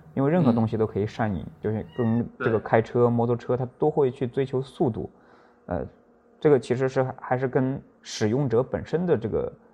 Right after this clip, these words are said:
Speaker 1: 状况有关系。然后第二点呢，
Speaker 2: 嗯。
Speaker 1: 我也当时从，呃，艺术家的这个角度，我也理解到，就是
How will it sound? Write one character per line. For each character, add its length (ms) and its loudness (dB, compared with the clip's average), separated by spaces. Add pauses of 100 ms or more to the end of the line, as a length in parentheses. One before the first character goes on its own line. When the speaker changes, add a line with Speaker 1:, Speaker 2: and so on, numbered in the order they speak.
(240)
Speaker 1:
状 160 4
况 180 0
有 140 -2
关 260 -4
系。 220 -12 (380)
然 100 4
后 60 6
第 160 8
二 180 8
点 240 0
呢， 80 0
Speaker 2:
嗯。 80 -2
Speaker 1:
我 120 0
也 260 0 (300)
当 160 2
时 180 0
从， 380 -4 (360)
呃， 320 0 (380)
艺 100 2
术 160 2
家 180 6
的 80 0
这 60 2
个 80 4
角 160 2
度， 140 0
我 100 4
也 220 2 (340)
理 160 -4
解 140 0
到， 180 -2
就 100 -6
是 160 0